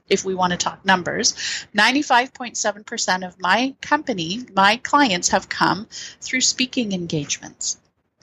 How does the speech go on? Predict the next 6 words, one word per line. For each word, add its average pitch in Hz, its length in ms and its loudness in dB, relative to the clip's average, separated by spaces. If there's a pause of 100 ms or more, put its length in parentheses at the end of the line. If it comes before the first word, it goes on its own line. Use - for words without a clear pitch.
(140)
So - 280 0
I 269 220 4
know 277 460 6
that 202 240 2 (240)
my 226 340 4
marketing, 233 760 0